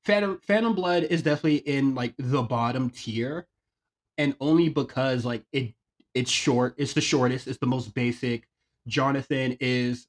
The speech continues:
like, he is kinda one-dimensional in the fact that he is a good person. He's a good person with determination, and you, he's, like, unswayable in, you know, being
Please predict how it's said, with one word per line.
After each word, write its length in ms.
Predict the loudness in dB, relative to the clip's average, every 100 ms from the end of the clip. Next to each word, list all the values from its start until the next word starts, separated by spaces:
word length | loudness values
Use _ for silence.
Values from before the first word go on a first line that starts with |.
| -6
like, 200 | -4 -2
he 160 | 4 4
is 180 | 4 -4
kinda 280 | -2 0
one-dimensional 800 | 2 2 2 2 0 -4 -4 -4 -2
in 340 | 2 2 0 -6
the 80 | -6
fact 280 | -4 -4
that 140 | -6 -10
he 300 | -8 -2 -2 0
is 240 | -4 -6 _ -6
a 60 |
good 240 | -2 -2 -2
person. 320 | -6 -6 -18 _ _ -4
He's 120 | 0
a 40 | 4
good 180 | 2 2
person 300 | 0 2 0
with 100 | -2
determination, 760 | -4 -2 0 2 0 -2 -6 -4
and 200 | -2 0
you, 100 | 0 -2
he's, 160 | -2 0
like, 160 | -2 -2
unswayable 720 | -2 -2 -2 -2 -2 -6 -12 _ _ _ -6
in, 380 | -4 -2 -4 -4
you 140 | -2
know, 240 | -2 -4 -14 -18 -4
being 180 | -2